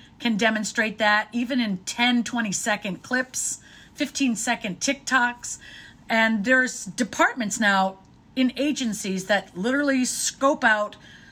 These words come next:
social media to see if they can find talented, funny people.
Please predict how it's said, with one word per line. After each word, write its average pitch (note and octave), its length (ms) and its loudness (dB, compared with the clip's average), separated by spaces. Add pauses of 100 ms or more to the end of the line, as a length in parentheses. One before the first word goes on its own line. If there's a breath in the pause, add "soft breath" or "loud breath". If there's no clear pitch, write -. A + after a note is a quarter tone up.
social A#3+ 400 2
media G3 540 2 (420 loud breath)
to G#3 120 -4
see G#3+ 140 0
if A#3 80 0
they A3+ 100 -2
can G#3 140 -2
find G3+ 400 2
talented, G3 480 -2
funny F#3+ 320 -2
people. - 580 -6